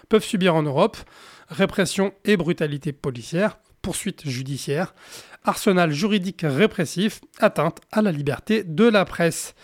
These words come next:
Ce rapport, donc, pour le compte des Nations Unies, je le rappelle, estime que les médias sont en partie responsables de la situation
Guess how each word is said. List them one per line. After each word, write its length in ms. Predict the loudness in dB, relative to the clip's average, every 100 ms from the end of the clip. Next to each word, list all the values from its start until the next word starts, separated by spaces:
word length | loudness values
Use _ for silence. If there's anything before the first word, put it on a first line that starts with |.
| -20 -20 -20 -20 -20 _
Ce 140 | 2
rapport, 540 | 4 4 4 4 4 -2
donc, 340 | -6 -6 -6 -8
pour 220 | 0 2
le 100 | 2
compte 320 | 0 -4 -4
des 180 | 0 2
Nations 340 | 2 0 -2
Unies, 380 | -2 -2 0 0
je 60 | -2
le 60 |
rappelle, 440 | -4 -2 -2 -2 -4 -14 -16 -16 -18 -2
estime 400 | 0 0 2 2
que 100 | 6
les 140 | 4 4
médias 360 | 2 4 2
sont 220 | 2 0
en 60 | 2
partie 300 | 0 -2 -2
responsables 680 | 4 2 2 -4 2 2 2
de 80 | 0
la 100 | -2
situation 760 | -4 0 2 2 2 2 2